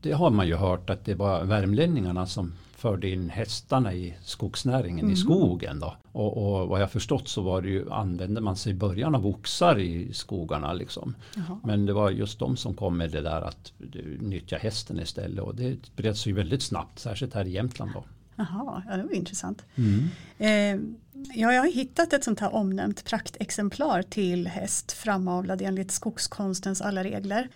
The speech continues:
Speaker 2: eh, i våra arkiv. Och det var hingsten Fors.
Speaker 1: Mhm.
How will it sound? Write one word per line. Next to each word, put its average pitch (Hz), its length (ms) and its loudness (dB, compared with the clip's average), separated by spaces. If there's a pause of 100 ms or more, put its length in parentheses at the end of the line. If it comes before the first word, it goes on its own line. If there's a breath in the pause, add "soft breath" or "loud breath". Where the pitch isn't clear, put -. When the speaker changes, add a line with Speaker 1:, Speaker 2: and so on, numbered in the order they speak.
Speaker 2:
eh, 202 280 4
i 285 480 4
våra - 260 -2
arkiv. 208 440 -2
Och 220 140 2
det 262 100 6
var 320 80 8
hingsten 247 460 2
Fors. - 580 2 (360)
Speaker 1:
Mhm. 123 440 -2